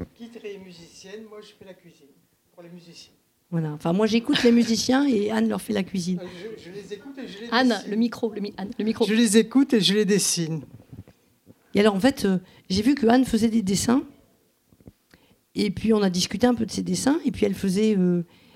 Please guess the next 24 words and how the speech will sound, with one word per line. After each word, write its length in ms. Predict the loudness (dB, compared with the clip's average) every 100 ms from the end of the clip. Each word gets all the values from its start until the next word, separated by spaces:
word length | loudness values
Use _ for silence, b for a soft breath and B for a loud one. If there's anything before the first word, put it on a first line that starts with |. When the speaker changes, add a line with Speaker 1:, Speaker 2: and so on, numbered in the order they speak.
| b
Speaker 2:
elle 140 | -6 -4
faisait, 420 | -2 2 4 4
euh, 160 | 4 2
elle 100 | 2
m'a 100 | 2
montré 280 | 0 0
ses 160 | -2 -2
carnets 260 | -4 -2 -2
de 60 |
voyage 420 | -2 0 2 0
aussi. 380 | -2 -2 0 0 -2 B B B B B
Et 80 | 2
puis 120 | 2
c'était 260 | 2 2 4
l'époque 340 | 4 2 2
où 60 | 2
je 60 |
me 80 | 2
disais, 320 | 0 2 2
je 100 | 2
vais 100 | 0
commencer 400 | 0 0 0 0
à 60 | -2
faire 380 | 4 2 2